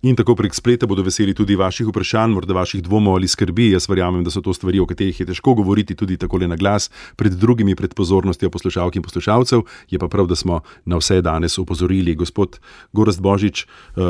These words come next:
prvo lepa hvala za, eh, obisk v studiu. Končala pa bi zdajle lahko še, eh, ja, eh, z vprašanjem gospe Martine iz Novega mesta, eh, ki nas je poklicala iz tujine. Zdajle sporoča Marko.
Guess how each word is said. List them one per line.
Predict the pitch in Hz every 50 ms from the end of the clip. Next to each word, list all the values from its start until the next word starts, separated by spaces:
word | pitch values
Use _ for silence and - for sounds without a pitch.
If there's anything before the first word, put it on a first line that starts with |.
| 90 82 -
prvo | 87 - 117 113 110
lepa | 104 107 - 110 98
hvala | - 95 95 101 104 107 104 95
za, | 85 95 98 92 87 87
eh, | - - - - - _ - 92
obisk | 92 92 95 117 139 - -
v | 120
studiu. | - - 135 135 127 117 113
Končala | - 113 98 - 107 98 101 107 107
pa | - 104
bi | 90 92
zdajle | 87 92 98 104 98 90
lahko | 90 85 - - 104
še, | - - 107 101
eh, | - - - - - - _ - 90 87 -
ja, | 98 95 98 98 95
eh, | 87 - 95 87 85 82 82 -
z | 85 82 82
vprašanjem | 98 90 101 90 - 117 107 110 110 104 98 95 92 - - - - -
gospe | - - - 110 107
Martine | 104 98 95 - - 120 113 110 104 98
iz | 92 92 85 80
Novega | 92 95 95 98 110 107 104 90
mesta, | 90 104 139 143 - - 143 135 127 - - - - _
eh, | - 101 98 90
ki | - - - 117 110 110 110 107 107 107 107 107 104 104 101 98 -
nas | - 95 98 95 98 98 -
je | - 104
poklicala | - - 92 - 92 87 - 104 107 123 135 139 135
iz | 135 123 -
tujine. | - - 123 113 113 110 92 85 82
Zdajle | 82 - 92 85 90
sporoča | - - 95 90 98 - - 95
Marko. | 98 104 123 127 - - 143